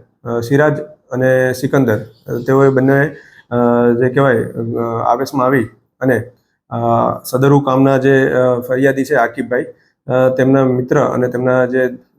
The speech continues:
દૂરના પિતરાઈ ભાઈ છે અફઝલ સમા, એમને છાતીના ભાગે ચપ્પુ મારી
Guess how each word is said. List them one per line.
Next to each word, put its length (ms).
દૂરના 260
પિતરાઈ 300
ભાઈ 220
છે 180
અફઝલ 340
સમા, 460
એમને 140
છાતીના 360
ભાગે 440
ચપ્પુ 300
મારી 340